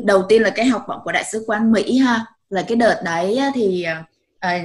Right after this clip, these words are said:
mình còn nhớ là homeroom teacher của mình ấy là gửi email cho cả lớp nói là "Hey, Đại sứ quán có cái chương trình đổi sinh viên này rất là hay."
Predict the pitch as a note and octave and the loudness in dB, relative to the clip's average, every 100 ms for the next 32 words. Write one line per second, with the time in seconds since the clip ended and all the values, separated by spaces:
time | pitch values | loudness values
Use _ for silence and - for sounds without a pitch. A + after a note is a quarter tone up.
0 | F3 F3+ E3 - F3 E3+ F3 A3+ A#3 A3+ | -2 -2 -2 -4 -4 0 0 2 0 0
1 | A3+ A3 A3+ A3+ G#3+ C4 C4 C4 G3 F#3+ | -2 0 2 0 -2 -2 0 0 0 -2
2 | F3 F3+ F3 G3 C4+ C4+ G#3+ F#3+ F3 E3 | -2 -2 0 0 -2 -2 -2 0 0 0
3 | E3 - - - - E3+ - G#3 A3 G#3+ | -2 -6 -10 -14 -2 0 0 0 2 2
4 | G#3 A3 E3 F3+ A#3 C4 G3 F#3 A#3 G3 | 0 -4 -4 0 0 0 -2 -2 -2 -2
5 | G3+ G3+ G3 F3+ - A3 F#3+ G3 G#3+ A#3+ | 2 2 2 -2 -4 -4 -4 -2 -4 -4
6 | A#3 F#3 F#3 F3 E3+ G3+ G3+ G3+ F3+ A#3 | -4 -2 -2 -2 -4 0 0 0 0 -2
7 | A3+ G3+ A3 A3+ G#3+ | -2 -4 -2 0 -2